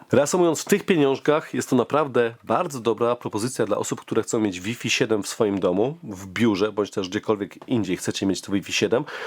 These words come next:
a jednocześnie nie chcą inwestować kilkuset więcej złotych za sprzęt innego producenta.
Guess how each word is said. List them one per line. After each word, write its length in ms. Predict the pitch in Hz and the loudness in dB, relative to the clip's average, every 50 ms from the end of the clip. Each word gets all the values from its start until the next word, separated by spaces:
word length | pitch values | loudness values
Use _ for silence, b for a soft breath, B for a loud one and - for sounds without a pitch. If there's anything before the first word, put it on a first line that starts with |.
| B B B | B B B
a 140 | B - 123 | B 0 2
jednocześnie 640 | 151 160 151 147 151 139 - 151 135 - - 135 117 | 2 2 2 2 0 2 2 -2 -2 0 0 0 2
nie 220 | 113 123 143 156 | 4 2 2 2
chcą 260 | - - - - 143 | 0 -2 -2 0 0
inwestować 800 | 135 127 113 110 110 - - 135 120 117 120 110 - - - B B B B B B _ | 0 0 0 0 -2 0 0 0 2 2 0 0 -2 -6 -14 B B B B B B _
kilkuset 720 | - - 147 135 - - 143 117 - - 143 127 - - - - - - | -6 -4 -4 -4 -2 -2 -2 -2 2 2 0 0 0 -2 -8 -8 -8 -10
więcej 540 | - - 107 120 135 131 131 - 120 104 95 | -14 -4 0 0 0 0 0 0 0 0 0
złotych 540 | 90 90 101 101 101 - - 123 117 - - | 0 0 2 0 0 0 -2 -2 -2 -2 -8
za 420 | - - 101 107 104 101 101 101 98 | -4 0 2 2 2 2 2 0 -2
sprzęt 420 | - - - - 117 107 98 - | -4 -10 -2 -2 -2 -2 0 -2
innego 380 | 104 98 95 95 95 90 92 85 | -2 0 0 0 0 0 -4 -4
producenta. 600 | - 101 95 90 85 - - 78 73 71 - | -4 -6 -6 -4 -4 -2 0 0 -2 -2 -8